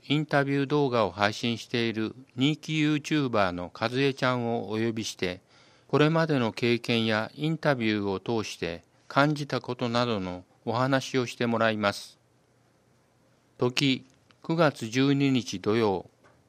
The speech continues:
十四時から十七時、受付十三時三十分から。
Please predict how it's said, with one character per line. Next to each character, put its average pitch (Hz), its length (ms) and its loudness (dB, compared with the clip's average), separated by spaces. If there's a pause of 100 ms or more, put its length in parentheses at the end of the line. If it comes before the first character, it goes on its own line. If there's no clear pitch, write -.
(100)
十 147 280 2
四 160 160 4
時 135 120 -2
か 107 140 0
ら 95 140 0
十 113 260 0
七 120 320 0
時、 90 260 -12 (520)
受 120 240 2
付 131 480 0 (160)
十 139 200 0
三 160 300 0
時 120 120 -2
三 117 280 0
十 131 140 0
分 98 280 -4
か 92 140 -4
ら。 82 240 -8